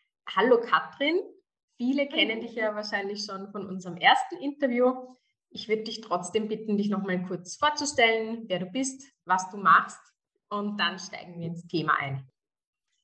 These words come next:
Speaker 2: Ja, sehr gerne. Danke nochmal für die Einladung. Ich freue mich wieder sehr, hier zu sein. Ist das zweite Mal. Sehr aufregend wieder.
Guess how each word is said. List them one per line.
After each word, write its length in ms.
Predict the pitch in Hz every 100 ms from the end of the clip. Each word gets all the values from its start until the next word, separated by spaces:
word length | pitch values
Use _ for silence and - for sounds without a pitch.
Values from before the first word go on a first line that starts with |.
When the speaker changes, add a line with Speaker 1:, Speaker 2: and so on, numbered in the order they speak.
| _ _
Speaker 2:
Ja, 200 | 254 285
sehr 220 | 320 285 277
gerne. 380 | 214 202 285
Danke 320 | 277 196 220 240
nochmal 300 | 269 269 254
für 120 | 262
die 120 | 240
Einladung. 640 | 175 202 214 226 226 262
Ich 160 | 277 277
freue 140 | - 196
mich 180 | 226
wieder 200 | 233 240
sehr, 300 | 247 - 190
hier 340 | 208 208 262 359
zu 160 | -
sein. 340 | 214 - 170 208
Ist 320 | 233 - _
das 140 | 220 214
zweite 400 | - 175 _ 240
Mal. 420 | 220 165 180 247
Sehr 380 | 254 - 220 180
aufregend 560 | - 226 - 208 208 214
wieder. 220 | 240 277